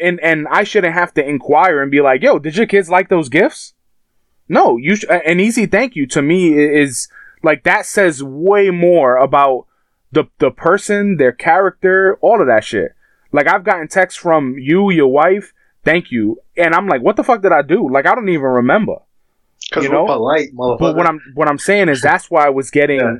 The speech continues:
Speaker 1: a little angry, because if you're,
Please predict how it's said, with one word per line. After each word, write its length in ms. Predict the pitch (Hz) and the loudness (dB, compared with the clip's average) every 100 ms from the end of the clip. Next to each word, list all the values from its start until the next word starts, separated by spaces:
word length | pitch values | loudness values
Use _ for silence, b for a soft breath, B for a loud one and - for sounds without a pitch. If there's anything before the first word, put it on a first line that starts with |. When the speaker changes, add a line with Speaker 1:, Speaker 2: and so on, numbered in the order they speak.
| - | -4
Speaker 1:
a 80 | 139 | 0
little 360 | 143 135 127 | 2 4 4
angry, 380 | 127 214 151 135 | 2 0 0 -2
because 480 | 139 - 147 127 - b b b - | -2 0 0 0 -4 b b b -2
if 200 | 165 131 | -2 0
you're, 640 | 147 185 196 190 175 | 0 2 4 4 2